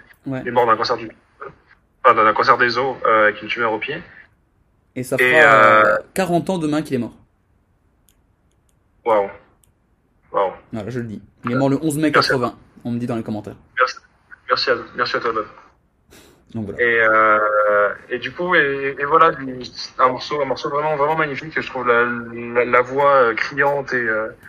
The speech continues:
Speaker 2: et, euh, avec toute une énergie justement de, de, de rébellion, mais aussi également de, de bienveillance dans tout ça, que, que,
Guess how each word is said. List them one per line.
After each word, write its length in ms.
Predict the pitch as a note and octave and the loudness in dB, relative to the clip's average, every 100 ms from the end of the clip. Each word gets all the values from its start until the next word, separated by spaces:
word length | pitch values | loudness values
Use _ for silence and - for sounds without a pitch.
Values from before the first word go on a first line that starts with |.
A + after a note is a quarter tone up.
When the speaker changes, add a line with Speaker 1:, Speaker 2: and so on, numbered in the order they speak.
| - - _ _ _ _ A#2+ | -20 -20 _ _ _ _ -6
Speaker 2:
et, 140 | A#2 | 2
euh, 680 | G#2+ G#2+ G#2+ G#2+ G#2+ A2 A2 | 4 6 6 4 4 2 2
avec 220 | A2+ A2 | -2 -4
toute 260 | C#3 - | -14 -12
une 260 | B2 A#2+ B2 | -10 -8 -4
énergie 380 | C3+ C#3 C3 D#3 | 0 2 2 -2
justement 380 | C3+ C#3 C#3+ C#3 | -10 -6 -4 -2
de, 160 | C3 | -2
de, 220 | A#2+ C3 | -2 -6
de 140 | B2 C3 | -4 -2
rébellion, 440 | C3+ D3 D3 E3 | 0 2 2 2
mais 80 | D#3 | 2
aussi 220 | B2+ B2 | 0 -2
également 460 | C3 C3 C3 C3+ C#3+ | -6 -8 -6 -4 -4
de, 200 | C3+ A#2+ | -6 -10
de 120 | A#2 | -8
bienveillance 580 | A2+ C#3+ C#3 B2+ - - | -2 0 2 0 -2 -4
dans 100 | A2 | -10
tout 100 | A2+ | -6
ça, 300 | A2 B2+ - - | -4 -4 -6 -10
que, 180 | A#2+ | -10
que, 120 | G#2 | -8